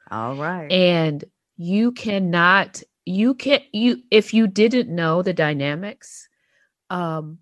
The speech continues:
Speaker 2: you wouldn't know otherwise.
Speaker 1: Yeah.
Speaker 2: That relationship between the two of them is so special.
Speaker 1: Yeah.
Speaker 2: And it's so fun to watch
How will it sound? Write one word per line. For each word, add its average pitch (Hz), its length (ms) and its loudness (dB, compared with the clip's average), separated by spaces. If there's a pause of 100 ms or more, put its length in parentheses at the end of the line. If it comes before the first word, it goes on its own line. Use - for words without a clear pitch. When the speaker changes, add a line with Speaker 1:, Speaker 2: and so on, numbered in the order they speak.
(200)
Speaker 2:
you 180 140 -8
wouldn't 185 240 -4
know 175 220 -8
otherwise. 151 760 -10 (120)
Speaker 1:
Yeah. 123 440 -18
Speaker 2:
That 208 360 2
relationship 175 760 0
between 160 440 -4
the 156 100 0
two 156 360 -2
of 160 200 -2
them 156 400 0
is 151 260 -2
so 160 680 0 (160)
special. 160 880 -4 (560)
Speaker 1:
Yeah. 135 160 -14
Speaker 2:
And 170 140 4
it's 160 120 2
so 175 600 4
fun 190 720 2
to 160 100 -6
watch 135 640 -8